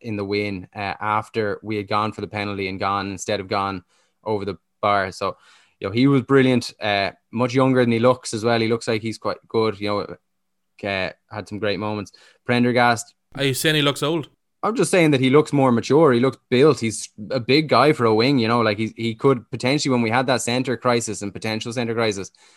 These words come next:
Speaker 1: I was thinking, could he do a job in the centre? You know, if you need it, he's got the size and the aggression and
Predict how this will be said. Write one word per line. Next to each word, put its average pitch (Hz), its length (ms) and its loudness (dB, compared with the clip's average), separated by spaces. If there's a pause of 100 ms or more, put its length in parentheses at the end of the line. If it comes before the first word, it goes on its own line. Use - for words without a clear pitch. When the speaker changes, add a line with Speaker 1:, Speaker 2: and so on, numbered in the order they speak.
(120)
Speaker 1:
I 110 80 -2
was 110 120 -2
thinking, 120 300 -2
could 113 180 0
he 104 60 -2
do 107 160 -2
a 101 40 -2
job 110 320 2
in 123 320 0
the 117 100 -6
centre? 107 320 -4
You 90 120 -4
know, 98 100 -4
if 95 100 -10
you 104 60 -4
need 107 220 -2
it, 95 100 -6
he's 101 220 -8
got 104 160 0
the 95 80 -12
size 107 380 -2
and 104 100 -6
the 98 80 -4
aggression 104 420 -4
and 95 80 -6